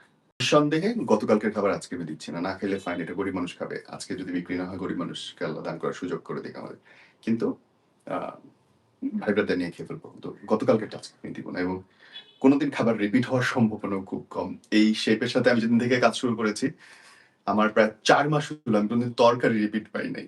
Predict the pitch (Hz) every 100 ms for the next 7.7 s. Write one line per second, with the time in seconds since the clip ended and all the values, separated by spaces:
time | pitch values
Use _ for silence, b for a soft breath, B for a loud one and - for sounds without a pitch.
0 | - - - 175 - 151 151 151 - 120
1 | - - 131 117 - - _ B B B
2 | B B - 107 117 110 - - _ -
3 | 127 135 147 160 165 135 127 127 120 120
4 | 127 127 143 143 113 - 131 101 92 -
5 | 82 - b b b - 165 165 147 139
6 | - - - 147 165 151 120 110 107 92
7 | 92 90 - 87 82 - 95